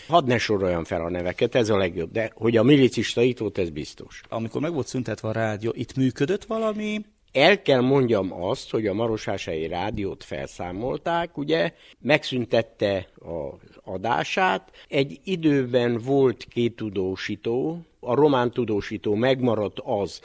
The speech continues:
Speaker 1: aki volt az átkos ideje alatt a bukaresti tudósítója Marosvásárhelynek és környékének, de a szomorú az volt, hogy ennek a stúdiónak nem volt egy olyan megbízható,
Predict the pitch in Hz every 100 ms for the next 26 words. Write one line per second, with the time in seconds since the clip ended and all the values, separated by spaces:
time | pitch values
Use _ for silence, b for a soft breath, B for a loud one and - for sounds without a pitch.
0 | B 120 - - 101 120 147 143 113 -
1 | - 113 147 160 160 - 127 - 123 117
2 | 110 101 98 92 90 - 92 139 131 107
3 | 98 - 95 - 90 95 104 - 127 151
4 | 151 156 165 180 180 _ 139 165 170 -
5 | 160 156 165 147 143 135 131 131 131 120
6 | - 139 123 123 117 117 113 107 B B
7 | 90 143 165 247 160 131 - 180 147 120
8 | 107 117 170 196 214 208 - 147 135 -
9 | _ 156 165 147 117 - - - 190 175
10 | 160 143 123 - 135 185 208 185 - -
11 | _ 123 147 139 131 107 - 170 185 147
12 | 127 - 107 135 165 147 117 - 104 -
13 | - -